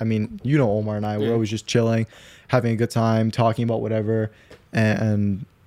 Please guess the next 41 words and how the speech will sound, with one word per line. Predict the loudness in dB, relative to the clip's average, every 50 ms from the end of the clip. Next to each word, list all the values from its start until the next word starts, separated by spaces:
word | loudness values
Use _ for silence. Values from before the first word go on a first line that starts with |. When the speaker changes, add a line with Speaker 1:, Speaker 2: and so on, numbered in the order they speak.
| _ _ _ _ _
Speaker 1:
and, | -4 0 0 2 2 2 2
and | 2 2
yeah, | 4 2 2 2
and, | 2 0 0
and | 0 0
you | -2 0
see | 0 0 -2
it | -2
from | -2 -2
our | 0 0 0
perspective, | 0 0 -6 -4 -4 -4 -4 -2 -2 -4
which | -4 -2 -2
is, | -4 -6 -6 -12 _ _ -12 -4
I | -2 0
mean, | 2 2
it | 2
makes | 0 0 -2 -2 0
sense. | 0 0 0 0
It's | -2 -2 0
logical. | 2 2 2 0 -2 -2 0 2 2 2
You | 2 2
guys | 0 0 -2 -2
relate | 0 2 2 0 0 0
to | 0 0 2 2
it. | 2
You | 0 0 0
guys | 0 0 0 0
agree | -2 -2 0 2 2 2
with | 2 2
everything | 0 0 0 -2 -2 -2 -2
we're | -2 -4
saying, | -4 -4 -4 -4 -2 -2 -2
or | -2 -4 -2
for | -2 -2 -2
the, | 0 -2 -2 -2
or | -2 -2 -2
for | 0 0 0
the | 0 0
most | 0 0 -2 -4 -2
part. | 0 0 0 0 -2 -2
Speaker 2:
Yeah. | -4 -4